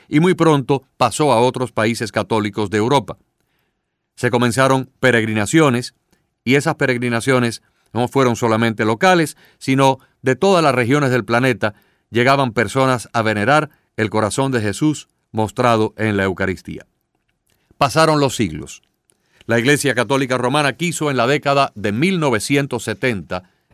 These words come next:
en la era moderna, verificar la autenticidad del milagro, aprovechándose del adelanto de la ciencia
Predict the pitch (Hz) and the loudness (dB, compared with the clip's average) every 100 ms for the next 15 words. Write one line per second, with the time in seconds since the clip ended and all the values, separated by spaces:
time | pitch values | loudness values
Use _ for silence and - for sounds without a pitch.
0 | _ 117 113 117 139 123 113 175 160 113 | _ -2 2 4 4 2 2 2 2 -2
1 | 120 _ _ _ _ 120 139 202 196 143 | -8 _ _ _ _ -2 0 0 -2 -2
2 | 147 123 104 - _ - 113 131 160 156 | 2 2 0 -8 _ -2 2 4 2 0
3 | 143 117 107 110 123 131 131 135 131 104 | -2 -4 -4 0 0 2 0 2 2 2
4 | 90 98 _ _ _ 143 147 185 175 160 | -2 -8 _ _ _ -2 0 0 0 0
5 | 160 160 147 139 123 107 104 120 127 120 | 0 -2 -2 0 2 2 2 2 0 0
6 | 117 123 - 143 104 107 104 | 0 0 0 0 0 -4 -8